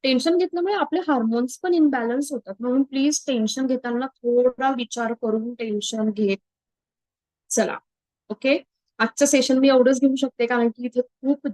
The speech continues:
जास्त नेटवर्क इश्यू आहे. मी माहेरी आले तर, आणि उद्या आपलं सेशन नाही होणार आहे. त्याचं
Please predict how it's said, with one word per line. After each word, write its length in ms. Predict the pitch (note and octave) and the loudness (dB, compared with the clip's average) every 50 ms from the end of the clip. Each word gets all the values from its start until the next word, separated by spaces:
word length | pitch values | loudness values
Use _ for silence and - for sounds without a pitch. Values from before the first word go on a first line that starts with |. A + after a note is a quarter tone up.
| - | -4
जास्त 380 | - G#3 G3 G3 - - - C#4+ | -4 -4 -4 -4 -6 -2 2 4
नेटवर्क 480 | C#4+ C#4 C4 B3+ - B3+ B3 B3 B3 B3+ | 6 6 4 4 2 2 0 0 0 -2
इश्यू 240 | A#3+ - - B3 A3+ | -8 -6 -4 -4 -2
आहे. 220 | A3 A3 A3 A3 A3 | -2 -2 -2 -2 -4
मी 120 | A3+ A#3 A3+ | -4 -6 -6
माहेरी 320 | A3+ A3+ A3+ A3 A3 A3+ | -6 -4 -4 -2 -2 -2
आले 240 | A3 G#3+ G3+ G3+ G3+ F#3 _ _ _ _ _ _ _ _ _ _ _ _ _ _ _ _ _ _ - G#3 A3 A3 G#3+ | -2 -2 -2 -4 -4 -6 _ _ _ _ _ _ _ _ _ _ _ _ _ _ _ _ _ _ -18 -14 -14 -14 -12
तर, 220 | - G#3+ A3 B3 - _ _ _ _ - - _ _ _ _ - | -6 -6 -6 -6 -6 _ _ _ _ -20 -20 _ _ _ _ -2
आणि 300 | G#3 G#3+ G#3+ A3 A#3 A#3 - - | 0 2 4 4 4 4 2 2
उद्या 260 | A#3 B3+ G#3+ B3+ B3 A#3+ | 0 2 4 6 4 4
आपलं 220 | A#3 A#3+ B3 B3 | 2 4 2 2
सेशन 440 | B3 - B3 A3+ A3+ - B3+ A#3+ A#3 | 2 2 0 -2 -2 -2 -2 -2 0
नाही 140 | A#3 A3+ A3+ A#3+ | 0 0 -2 -2
होणार 320 | A#3+ B3 A3+ G#3 G3 G3 | -2 -2 -4 -4 -4 -4
आहे. 80 | G3 G3 | -6 -8
त्याचं 260 | _ G3 G3 - - | _ -12 -12 -12 -10